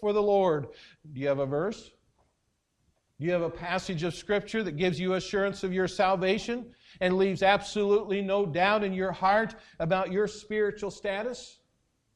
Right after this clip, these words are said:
Do you have a favorite spot in the Bible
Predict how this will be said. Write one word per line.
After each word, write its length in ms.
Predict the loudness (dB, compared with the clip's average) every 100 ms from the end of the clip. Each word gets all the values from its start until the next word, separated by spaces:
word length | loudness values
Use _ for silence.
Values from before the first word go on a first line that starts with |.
| _ _ _ _ _ _ 0
Do 80 |
you 80 | 6
have 140 | 6 6
a 80 |
favorite 420 | 2 4 4 2 -2
spot 400 | -4 2 4 4
in 140 | 4
the 60 | 4
Bible 500 | 6 6 6 2